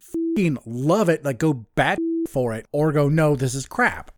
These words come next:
And I think The Prodigy is gonna have something very similar to it, where we're going to see a, a slower paced, slower burn horror movie w-,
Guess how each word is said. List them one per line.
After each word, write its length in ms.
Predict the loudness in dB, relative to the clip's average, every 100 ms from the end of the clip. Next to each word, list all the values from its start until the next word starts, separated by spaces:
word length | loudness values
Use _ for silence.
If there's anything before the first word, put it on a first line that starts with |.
| -2
And 120 | -2 0
I 300 | 0 2 2
think 280 | 0 -2 -2
The 60 |
Prodigy 600 | -4 -4 -2 0 0 -2 -2
is 140 | -2
gonna 160 | 0 0
have 120 | 0
something 280 | 0 0 -2
very 540 | 0 0 2 2 -2 -6
similar 600 | -10 2 4 6 6 4
to 300 | 0 -6 -6
it, 120 | -10
where 440 | -12 -4 0 2 2
we're 280 | 2 2 2
going 320 | 2 2 2
to 100 | 0
see 480 | 0 0 2 2 0
a, 340 | -2 0 0 -2 _ -6
a 100 | -4
slower 640 | -4 -4 -2 2 4 4 2
paced, 440 | -2 0 -2 -4
slower 560 | -6 -6 -2 2 2 0
burn 480 | 0 0 2 0
horror 480 | -2 -2 0 2 2
movie 420 | 0 -2 -4 -8 -10
w-, 160 | -12